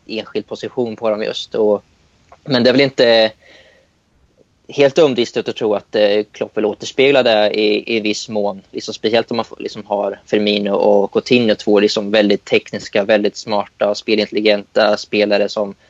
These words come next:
både kan, liksom, spela fram och, eh, och göra mål. Så just exakt vart man vill sätta ut dem i... Alltså, det, det blir ju en trea bakom Sturridge i, i, liksom, i någon form så.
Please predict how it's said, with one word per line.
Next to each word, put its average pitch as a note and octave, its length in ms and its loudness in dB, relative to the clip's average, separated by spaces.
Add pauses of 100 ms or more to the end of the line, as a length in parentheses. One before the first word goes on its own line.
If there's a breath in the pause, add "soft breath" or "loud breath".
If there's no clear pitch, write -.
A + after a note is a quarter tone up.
(180)
både A2+ 220 4
kan, A2 320 2
liksom, G#2 300 -6
spela G#2 320 0
fram A2+ 480 0
och, - 460 -8
eh, G2+ 320 -4 (180)
och G#2 100 -4
göra G2+ 180 -4
mål. A2 320 -4 (580)
Så G#2+ 460 -2 (680 soft breath)
just - 320 -4
exakt - 440 -2
vart A#2+ 140 -2
man A2 160 -2
vill A2 100 4
sätta A2 300 -2
ut A#2+ 300 2
dem A2+ 200 0
i... G2+ 320 2 (220)
Alltså, - 180 -10
det, A2 140 2
det A2+ 160 2
blir A#2 100 4
ju A2+ 60 4
en G#2+ 100 2
trea G#2 380 0
bakom G2+ 300 -4
Sturridge A2 600 0
i, A2 200 -4 (100)
i, G#2 260 -6
liksom, G#2 320 -8
i G2+ 40 -6
någon G2+ 200 -6
form G#2 220 -6
så. G#2 260 -2